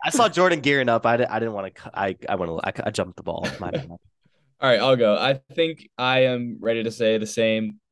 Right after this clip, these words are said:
Speaker 2: with how bad Brady's looked and how good the young guys have looked. Now it's not just Allen and Mahomes. Um, you have Allen, Mahomes, Lamar,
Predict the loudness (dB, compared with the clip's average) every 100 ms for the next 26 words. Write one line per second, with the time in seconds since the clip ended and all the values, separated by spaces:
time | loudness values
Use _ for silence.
0 | _ -6 -6 -6 -14 -8 -2 0 2 0
1 | 2 0 2 0 -2 -4 -6 -10 -4 -4
2 | -2 0 0 2 0 0 0 0 -2 -2
3 | -2 -2 -2 -2 -2 -4 0 0 0 0
4 | 0 -2 _ -8 -4 -2 -2 -2 -4 -4
5 | -8 -16 _ _ -6 -2 2 0 2 2
6 | 4 2 2 0 0 0 -2 -4 0 0
7 | 0 -2